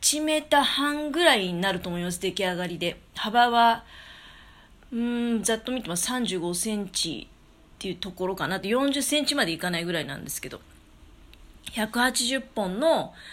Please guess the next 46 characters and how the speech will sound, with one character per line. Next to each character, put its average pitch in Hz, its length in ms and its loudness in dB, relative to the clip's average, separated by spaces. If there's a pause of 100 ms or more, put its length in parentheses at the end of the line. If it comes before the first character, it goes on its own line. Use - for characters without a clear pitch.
(200)
で、 214 100 -4
ま 196 60 0
あ、 - 40 0
二 190 180 -2
メ 220 140 4
ー 220 100 -2
タ 220 100 6
ー 220 80 4
近 302 360 4
い 151 200 -2 (220)
縦 196 300 -4
糸 190 240 -2
を 190 60 -2
取 240 220 -4
っ - 40 -20 (240)
て、 233 280 6
作 - 260 -2
っ - 20 -6
て、 226 440 2
で、 190 100 0
そ 220 180 -2
れ 226 120 4
を、 233 300 2 (1600)
ま 175 240 -4 (560)
あ、 226 80 -8
機 214 120 0
織 196 180 0
り 180 60 -12
機 196 160 -8
に 233 240 0 (1120)
つ - 100 0
け 220 140 2
て、 - 240 -8 (1080)
う - 60 -14
ん。 - 180 -18 (800)
ま 190 60 -12
あ、 - 20 -12
結 - 200 -2
構 185 80 -6
前 233 280 2
か 240 160 4
ら 233 440 4 (520)
何 240 240 2
回 180 200 0
か - 120 -8
ね、 160 300 -6